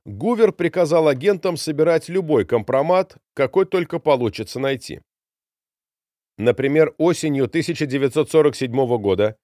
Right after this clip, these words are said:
отдел Ф Б Р в Сан-Франциско направил Гуверу и заместителю директора бюро Леду конфиденциальную записку с непристойными подробностями сексуальных увлечений Оппенгеймера и некоторых его близких друзей.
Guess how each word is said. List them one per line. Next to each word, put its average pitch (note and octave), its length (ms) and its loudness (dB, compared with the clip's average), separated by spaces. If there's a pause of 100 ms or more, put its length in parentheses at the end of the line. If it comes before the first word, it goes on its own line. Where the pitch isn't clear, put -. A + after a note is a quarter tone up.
(240)
отдел B2 440 0
Ф E3+ 180 -4
Б D#3 120 0
Р D#3 140 4
в - 60 -10
Сан-Франциско A#2+ 1040 0
направил C#3 600 0
Гуверу B2+ 600 -2
и A#2+ 120 -6
заместителю C3 680 -4
директора A#2+ 500 0
бюро A#2+ 420 2
Леду C3+ 520 0 (420)
конфиденциальную E3 920 0
записку E3 800 -4
с - 120 -12
непристойными D3 840 -2
подробностями C#3+ 920 0 (220)
сексуальных C#3+ 720 0
увлечений B2+ 640 -2
Оппенгеймера A2+ 960 -2 (340)
и C#3+ 100 0
некоторых C3 560 0
его E3+ 240 -2
близких A2 480 -6
друзей. A#2 460 -6